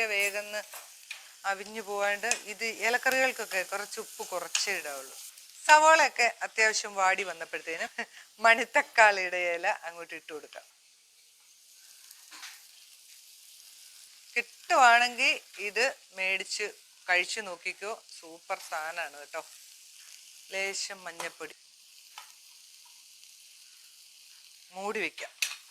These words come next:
കേറിയിട്ട് ഇളക്കി കൊടുക്കാവേ. ഇലയിലോട്ടൊന്ന് ആവി കേറിയിട്ടുണ്ട്, അപ്പൊ നമുക്കൊന്ന് ഇളക്കി കൊടുക്കാം. കണ്ടോ, ഇത്രയായി.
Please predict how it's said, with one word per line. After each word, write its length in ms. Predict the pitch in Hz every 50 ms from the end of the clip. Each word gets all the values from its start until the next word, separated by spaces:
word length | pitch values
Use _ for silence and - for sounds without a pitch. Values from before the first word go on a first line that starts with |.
| - 180
കേറിയിട്ട് 440 | 185 175 180 175 302 - - 277 254 202
ഇളക്കി 260 | 165 160 160 - - 160 -
കൊടുക്കാവേ. 420 | 147 - - - 143 147 170 226 247 - _ _ _ - - - - - - - - - - - 240
ഇലയിലോട്ടൊന്ന് 720 | 240 240 254 269 285 294 294 294 294 - 285 262 247 247 247 233 226 233
ആവി 180 | 247 262 277 285 247
കേറിയിട്ടുണ്ട്, 520 | 220 208 202 214 220 196 180 165 165 196 247 269 254 - 226
അപ്പൊ 140 | 208 - 233 226
നമുക്കൊന്ന് 440 | 202 196 196 - 190 180 180 202 240 247 - - 226
ഇളക്കി 260 | 180 175 175 - 180 160 -
കൊടുക്കാം. 300 | 156 - - - - - - - - - - - - - - - - - - - - - - - - - - - - - - - - - - -
കണ്ടോ, 220 | 208 202 185 170 160 -
ഇത്രയായി. 640 | - - 247 254 277 269 208 165 151 151 165 180